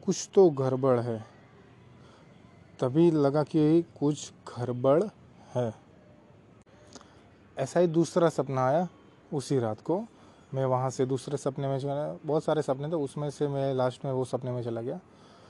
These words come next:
तो वो सपने में क्या, एक स्टूडियो था जहाँ पे कॉमेडी शो का शूटिंग हो रहा था, तो बड़े-बड़े एक्टर थे वहाँ पे और मैं पीछे ऑडियंस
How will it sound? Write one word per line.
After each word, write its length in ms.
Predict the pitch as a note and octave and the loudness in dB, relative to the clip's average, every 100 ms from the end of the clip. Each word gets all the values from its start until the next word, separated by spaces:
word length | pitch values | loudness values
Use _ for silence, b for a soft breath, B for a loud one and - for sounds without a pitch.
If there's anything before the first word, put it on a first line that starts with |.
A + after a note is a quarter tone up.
| B B - | B B -2
तो 80 | |
वो 140 | D3+ F3 | 0 0
सपने 320 | - E3 F3+ | 2 0 2
में 160 | F3+ F3 | 2 2
क्या, 140 | F3+ | 2
एक 180 | D#3+ D3+ | 2 0
स्टूडियो 380 | - C#3+ D3 D#3+ | -4 0 2 2
था 140 | E3 | 2
जहाँ 260 | C#3+ B2+ C3+ | 0 -2 -2
पे 220 | C3+ C#3 | 2 2
कॉमेडी 580 | C3+ C3+ C#3 D3 D3+ E3+ - - | 2 -2 0 2 2 2 -4 -14
शो 220 | - C3+ | -4 -2
का 200 | D3 D3 | 2 0
शूटिंग 460 | - C#3+ C3 D#3 C3 | 0 -2 0 -2 -2
हो 180 | A#2+ A#2 | -2 -2
रहा 200 | A2+ A#2+ | -2 -2
था, 200 | F3+ G#3+ b b b b - | -4 -6 b b b b -6
तो 120 | B2+ | -2
बड़े-बड़े 420 | B2+ C3 B2+ B2+ A#2+ | 2 2 4 2 0
एक्टर 300 | - D3 C3+ | 0 -2 -2
थे 180 | C#3+ C#3+ | 0 0
वहाँ 240 | C3+ C3+ | 0 -2
पे 200 | C#3 C#3+ D3 - B B - | 0 -2 -2 -18 B B -6
और 180 | B2+ B2+ | -4 -2
मैं 380 | C#3 C3+ C3+ C3+ | 0 2 4 2
पीछे 420 | - D3 - D3 | 0 -2 2 2
ऑडियंस 560 | D3 C#3 C#3+ D#3 D3 | 6 4 4 0 0